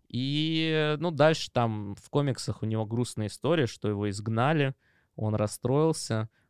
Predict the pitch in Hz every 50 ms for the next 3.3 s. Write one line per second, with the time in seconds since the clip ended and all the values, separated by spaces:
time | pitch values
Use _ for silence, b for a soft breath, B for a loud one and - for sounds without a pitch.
0 | _ - 113 - - 131 127 120 120 113 120 123 117 107 107 117 113 113 123 127
1 | 107 104 120 123 127 127 123 123 120 113 110 - - - 113 113 113 113 110 -
2 | - 104 - - 104 - 107 107 104 107 107 107 101 - - - 131 147 170 175
3 | 160 143 135 131 127 151